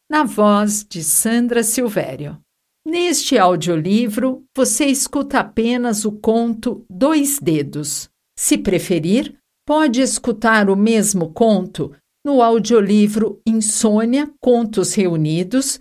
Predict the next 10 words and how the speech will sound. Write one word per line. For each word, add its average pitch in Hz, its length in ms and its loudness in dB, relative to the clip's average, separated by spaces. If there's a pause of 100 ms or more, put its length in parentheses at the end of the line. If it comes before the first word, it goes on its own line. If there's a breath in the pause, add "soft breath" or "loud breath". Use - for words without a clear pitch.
(200)
onde 302 280 -2
ele 269 180 0
aparece 214 680 -2
ao 190 120 -2
lado 208 420 0
de 214 160 -2
outros 269 560 -2
contos 208 560 -2
do 208 160 0
autor, 165 640 -2